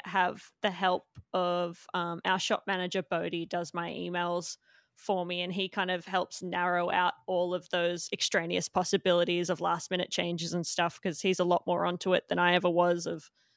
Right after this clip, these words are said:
checking with people a week before or a couple of days before, being like, "Yep, you still all good, and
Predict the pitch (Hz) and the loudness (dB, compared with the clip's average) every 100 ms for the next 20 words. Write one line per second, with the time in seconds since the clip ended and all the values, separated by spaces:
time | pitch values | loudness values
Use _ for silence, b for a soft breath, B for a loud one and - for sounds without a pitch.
0 | _ _ - - 214 214 190 190 208 190 | _ _ -4 2 4 4 4 2 2 2
1 | 202 196 180 b b b 254 226 226 - | 2 2 -2 b b b 8 8 4 0
2 | 220 214 202 196 185 240 226 208 185 185 | 2 4 6 6 4 2 4 4 6 4
3 | 196 202 - 190 190 185 185 180 180 - | 4 0 2 4 4 4 0 0 -2 4
4 | 254 - 233 - 254 233 233 240 233 233 | 2 2 -2 2 4 6 4 6 6 6
5 | 208 185 185 | 4 0 -4